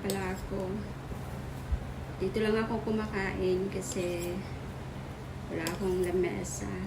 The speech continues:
Nahiya akong kumain dun sa lamesa nila. So, may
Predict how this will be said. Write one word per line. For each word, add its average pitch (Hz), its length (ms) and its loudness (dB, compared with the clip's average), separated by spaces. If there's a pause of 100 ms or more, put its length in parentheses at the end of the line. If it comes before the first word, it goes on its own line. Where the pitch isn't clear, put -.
(140)
Nahiya 190 480 4
akong 190 240 2
kumain 180 320 2
dun 180 160 2
sa 190 160 -2
lamesa 175 480 0
nila. 180 320 2 (960)
So, - 160 -4 (1300)
may 185 560 6